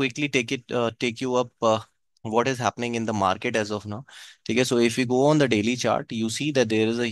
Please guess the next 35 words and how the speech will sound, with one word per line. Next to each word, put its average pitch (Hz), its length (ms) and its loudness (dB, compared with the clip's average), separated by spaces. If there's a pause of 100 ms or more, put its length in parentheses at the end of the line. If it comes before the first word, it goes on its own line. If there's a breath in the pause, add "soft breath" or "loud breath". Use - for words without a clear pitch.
huge 143 320 -4 (480)
fall 113 280 8 (140)
which 107 100 -4
is, 123 160 -6 (440)
which 113 200 2
has 117 80 -2 (100)
come 127 200 4
from, 107 420 0
uh, 101 240 2 (600 loud breath)
after 110 340 0
this, 104 280 -4 (220)
uh, 98 160 -2
date। 101 240 -4 (320)
ठीक 107 140 -4
है, 123 60 0
चार 120 320 8
दिन 123 140 -2
में 123 120 0
continuously 113 640 0
almost, 123 1040 0
uh, 139 300 4
पाँच 131 340 2
percent 127 280 -2
से 131 120 -4
ज्यादा 117 300 2
मार, 117 220 -2
पाँच 120 400 0
percent 120 300 -2
के 131 80 0
आसपास 127 580 0
Nifty 107 400 -2
and 120 80 0
Bank 104 280 2
Nifty 117 260 -4
major 104 180 2